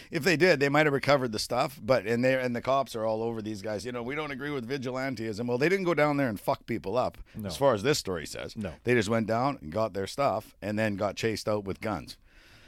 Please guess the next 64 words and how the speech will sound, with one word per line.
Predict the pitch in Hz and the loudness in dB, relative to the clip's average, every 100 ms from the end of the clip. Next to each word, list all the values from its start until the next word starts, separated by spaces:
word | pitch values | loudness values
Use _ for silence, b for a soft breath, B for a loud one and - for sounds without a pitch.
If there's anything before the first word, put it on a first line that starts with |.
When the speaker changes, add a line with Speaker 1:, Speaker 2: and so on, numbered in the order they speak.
| b | b
Speaker 1:
And, | - 104 92 90 | -4 0 0 0
uh, | 92 | 0
yeah, | 117 165 | 4 2
so | 92 120 | 2 -2
Krog, | - 156 135 | 0 0 0
I | 120 | -6
mean, | 120 | -6
do | 104 170 | -6 -6
something | - 120 | -4 -4
about | 107 101 | -4 -4
your | 101 | -6
piece | 127 - | -6 -6
of | 107 | -6
shit | - 127 - | -6 -6 -4
city. | 151 143 | -4 -4
But, | 76 92 | -4 -6
I | |
mean, | 95 101 82 | -4 -6 -6
it's | 110 117 | -6 -2
an | |
N | 120 131 | -2 0
D | 135 | -2
P, | 135 160 | -4 -4
man. | 107 107 131 | -4 -4 -2
Speaker 2:
Next | 139 110 | -2 0
Speaker 1:
He's | 113 | 0
N | 131 | 0
D | 117 | 2
P | 135 | 0
for | 104 98 | -2 -4
sure, | 156 139 101 | -2 0 0
right? | 101 | 0
Speaker 2:
next | 143 175 | 0 -2
Speaker 1:
So | - | -2
Speaker 2:
time, | 160 151 120 | -2 -2 -4
next | 151 - | -6 -4
time | 175 156 | -4 -4
somebody, | 156 147 139 135 | -2 -4 -4 -2
you | 139 143 | -2 -2
know, | 151 | -2
somebody | 226 262 | -4 0
reads | 123 156 120 | 2 2 2
this | 110 | -2
and | 110 | -2
they | 113 | -4
get | 120 | -4
their | 117 147 | -4 -4
shit | 135 - | -6 -6
stolen, | 101 107 | -6 -4
next | 147 | -6
time | 151 | -6
that | 120 98 85 | -6 -8 -6
they | 113 | -4
need | 135 131 | -4 -4
to | |
go | 139 | -2
down | 135 135 | -2 -2
there, | 165 | -4
they're | 156 226 | -4 0
gonna | 214 | 2
go | 135 | 2
down | 117 113 | 0 -2
there | 120 | -4
armed. | 190 120 | -4 -6